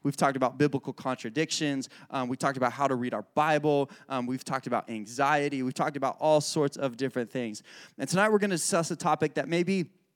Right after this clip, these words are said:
we don't ask this question a lot, um, but it's common for all of us. So here's our question for the night.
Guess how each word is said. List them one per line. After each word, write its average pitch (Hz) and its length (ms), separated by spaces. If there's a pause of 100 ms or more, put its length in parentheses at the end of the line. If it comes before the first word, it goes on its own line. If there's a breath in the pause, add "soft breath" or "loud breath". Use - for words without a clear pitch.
(420)
we 151 140
don't 165 240
ask 151 340
this 156 240
question 202 680
a 202 140
lot, 202 480 (260 loud breath)
um, 139 240
but 131 160
it's 135 140
common 143 520
for 123 480
all 117 220
of 104 120
us. 104 120
So 123 100
here's 165 200
our 156 100
question 139 380
for - 140
the 123 120
night. 117 260